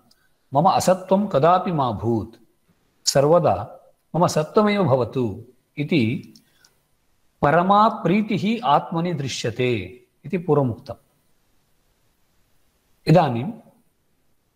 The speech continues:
इतरविषयेषु, आत्मभिन्नेषु विषयेषु, पुत्रादिषु या प्रीतिर्दृश्यते,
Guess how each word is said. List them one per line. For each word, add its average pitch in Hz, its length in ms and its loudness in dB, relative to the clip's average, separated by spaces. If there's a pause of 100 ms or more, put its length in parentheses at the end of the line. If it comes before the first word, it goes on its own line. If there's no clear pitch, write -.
(580)
इतरविषयेषु, 170 1080 2 (120)
आत्मभिन्नेषु 180 1160 -2
विषयेषु, 135 680 -2
पुत्रादिषु 151 920 0 (680)
या 165 220 4
प्रीतिर्दृश्यते, 156 1200 -4